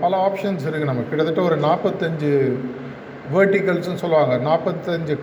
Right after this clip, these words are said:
kind of job portfolios இருக்கு உலகத்துல.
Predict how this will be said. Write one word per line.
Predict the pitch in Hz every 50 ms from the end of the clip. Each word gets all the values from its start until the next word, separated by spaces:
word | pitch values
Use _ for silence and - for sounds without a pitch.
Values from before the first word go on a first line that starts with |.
| -
kind | - 175 185 202 180 -
of | 170 151 143 139 - - - 127 123
job | 143 165 170 190 208 196 - - - - - - - - - - - -
portfolios | 180 185 180 - - 185 185 180 180 175 175 143 170
இருக்கு | 165 156 165 160 151
உலகத்துல. | 139 147 156 147 - - -